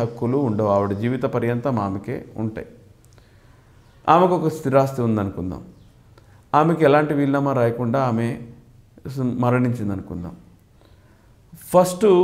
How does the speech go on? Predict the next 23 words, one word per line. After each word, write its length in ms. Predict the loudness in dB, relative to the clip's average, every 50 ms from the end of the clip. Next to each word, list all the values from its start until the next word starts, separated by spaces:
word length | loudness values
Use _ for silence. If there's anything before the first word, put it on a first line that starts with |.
| 4 2 2
క్లాస్ 320 | 4 6 6 6 4 2 2 0
వన్ 120 | 2 2 2 2
లీగల్ 240 | 2 2 2 2 2
హెయిర్స్‌కి 300 | 0 0 -2 -4 -6 -6 -6
వెళ్తుంది. 360 | -6 -6 -6 -10 -10 -10 -14 -16 -20 -20 -20 _ _ _ _ _ _ _ _ _ _ _ _ _ _ _ _ _ _ _ _ _ -20 -20 _ _ -20 -12 -4 0
అదేవిధంగా 520 | 2 6 8 8 8 6 6 6 6 8 8 8 8 6 4 2 0 0 2 4 6 6
ఆమె 220 | 6 4 4 4 4 6 6 6
ఆస్తి 300 | 6 4 2 0 0 2 2 4
మీద 160 | 4 4 4 2 2 0
కూడా 240 | 0 0 0 0 -2 -2 -4 -10 -18 -20 -20 -20 -20 -20 -20 -20 -20 -20 -20 _ _ -2
ప్రీడిసీజ్డ్ 1080 | 0 2 4 4 4 4 4 4 4 2 2 0 0 0 0 0 0 0 0 2 2 2 0 0 2
సన్ 240 | 4 4 6 4 4 4 6 6
యొక్క 320 | 4 4 4 4 4 4 4 4 2
భార్య, 360 | 4 6 6 6 6 6 6 6 4 2 -2 -4 -4
అంటే 240 | -2 0 4 6 6 6 6 4 0 -4 -4 0 2 4 4
ఆమె 240 | 4 4 4 4 4 4
యొక్క, 240 | 4 4 4 4 6 6 6 6 4 0 -6 -14 -18 -20 -20 -20 -20 -20 _ _ 0 2 4
ఆమె 120 | 6 6 6 6
మరణించక 460 | 6 6 6 4 4 2 2 2 2 2 2
ముందే 260 | 2 2 4 4 4 4 6 6
మరణించినటువంటి 840 | 4 4 4 4 2 0 0 0 -2 0 2 2 2 2 2 0 0 0
కుమారులు 380 | 0 2 2 4 4 4 2 2 2 0
కానీ, 220 | 0 0 0 0